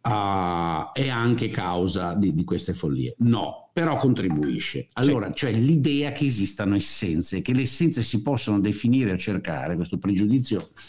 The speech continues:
Speaker 1: platonista fondamentalmente, in una ricerca intellettuale, storico-filosofica di questo e di quello. In questo caso esiste un pregiudizio secondo cui è sensato parlare di essenza di un popolo.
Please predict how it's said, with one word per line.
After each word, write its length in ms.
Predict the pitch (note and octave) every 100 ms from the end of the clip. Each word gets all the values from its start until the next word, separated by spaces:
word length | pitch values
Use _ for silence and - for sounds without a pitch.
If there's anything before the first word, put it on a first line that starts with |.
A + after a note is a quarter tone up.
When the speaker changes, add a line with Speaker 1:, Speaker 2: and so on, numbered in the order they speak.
| - - - G#2 - _ _ _
Speaker 1:
platonista 800 | - G#2+ A2 - - B2 - -
fondamentalmente, 1080 | - F2+ F2 E2+ G2 B2 A2+ F3+ - F#2+ A#2+ - - - -
in 140 | D3
una 180 | D#3 C3
ricerca 520 | A2+ A#2 - D#3 D3
intellettuale, 680 | A#2 G#2 G#2+ G2+ G#2 F#2+ A#2+ G2+
storico-filosofica 1160 | - B2 A2+ F#2 - A#2+ C3 G2+ F2 - G#2
di 120 | G#2+
questo 300 | G2+ D2 -
e 40 | D#2+
di 100 | D#2
quello. 220 | - -
In 80 | -
questo 240 | G#3 G#3+
caso 420 | A#3 G2+ G2 D3 - - - _ _
esiste 500 | D3 D#3 F3+ - A2
un 180 | C#3
pregiudizio 680 | C3+ A2 G#2+ G2+ C#2+ - G#2
secondo 480 | G#2+ F3+ F3+ D3 F3+
cui 360 | F3+ C3 D#3 -
è 120 | D3
sensato 960 | - E3 E3+ F3 G#2 C#2+ - A#2+ - _ _ _ _ _ _ _ _ _ _ _ _ _ _ _
parlare 380 | A3+ A#2 G2+ C3
di 180 | B2 -
essenza 480 | - - A2 G2+
di 80 | G#2+
un 120 | G2+
popolo. 380 | F2+ - - E2+